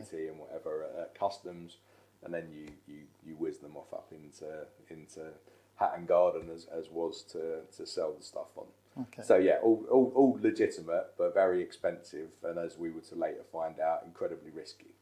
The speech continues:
Speaker 1: Okay. Um, so presumably you, you thought that was a cracking deal and went, got involved?
Speaker 2: <laughs> Well, I'd, I'd sort of made a reputation during my time on the security of, of being,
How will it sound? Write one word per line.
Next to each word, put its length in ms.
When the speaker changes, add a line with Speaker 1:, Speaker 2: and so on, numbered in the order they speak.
Speaker 1:
Okay. 320
Um, 420
so 220
presumably 500
you, 400
you 240
thought 240
that 80
was 120
a 40
cracking 400
deal 260
and 240
went, 160
got 160
involved? 300
Speaker 2:
<laughs> 720
Well, 340
I'd, 300
I'd 100
sort 300
of 80
made 180
a 60
reputation 920
during 360
my 180
time 340
on 140
the 80
security 680
of, 140
of 280
being, 460